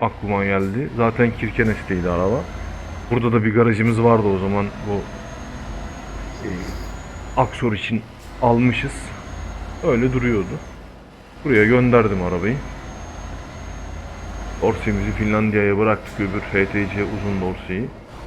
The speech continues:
Gördüğünüz gibi arkadaşlar buralar. Yani hiç gitmedim ben. Sıfır kamerasıyla falan da yola bakmadım. Sizle beraber ilk kez gidiyorum. Dedik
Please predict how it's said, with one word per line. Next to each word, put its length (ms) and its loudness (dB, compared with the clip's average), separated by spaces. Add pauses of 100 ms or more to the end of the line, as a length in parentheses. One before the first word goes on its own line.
(880)
Gördüğünüz 460 -2
gibi 160 -2
arkadaşlar 720 -2 (300)
buralar. 280 -2 (1800)
Yani 180 4
hiç 180 0
gitmedim 520 4
ben. 100 6
Sıfır 340 0
kamerasıyla 540 4
falan 320 4
da 40 6
yola 180 6
bakmadım. 480 0 (800)
Sizle 260 6
beraber 360 8
ilk 160 2
kez 220 4
gidiyorum. 380 2 (760)
Dedik 160 -2